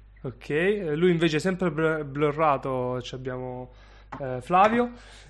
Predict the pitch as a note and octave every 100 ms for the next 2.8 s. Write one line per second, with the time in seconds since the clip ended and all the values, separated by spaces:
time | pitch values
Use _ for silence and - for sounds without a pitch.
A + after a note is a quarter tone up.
0 | - F3 E3 E3 E3+ A3 A3 D#3 F3 E3+
1 | G#3 G#3+ G#3 G3+ F#3+ - G#3 A3+ A3+ F#3+
2 | A#3 F#3+ F#3 G3+ G#3+ A#3+ B3+ -